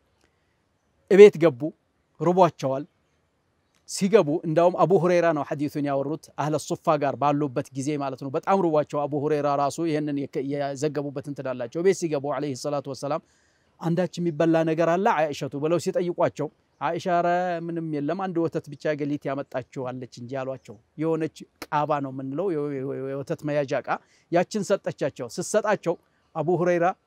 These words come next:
«ና» ብለው ይዘውት ሄደዋል። ደግሞ ቤት ውስጥ አንዳች እንዳዘጋጀ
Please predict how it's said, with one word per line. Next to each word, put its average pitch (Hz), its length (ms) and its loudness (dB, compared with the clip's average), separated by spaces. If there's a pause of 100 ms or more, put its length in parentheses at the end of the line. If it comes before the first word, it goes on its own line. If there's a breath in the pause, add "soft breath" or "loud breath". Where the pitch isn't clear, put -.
(160)
«ና» 185 200 6
ብለው 208 240 8
ይዘውት 208 320 6
ሄደዋል። 185 300 6
ደግሞ 147 260 0
ቤት 175 180 2
ውስጥ 208 160 -6
አንዳች 170 280 0
እንዳዘጋጀ 160 560 0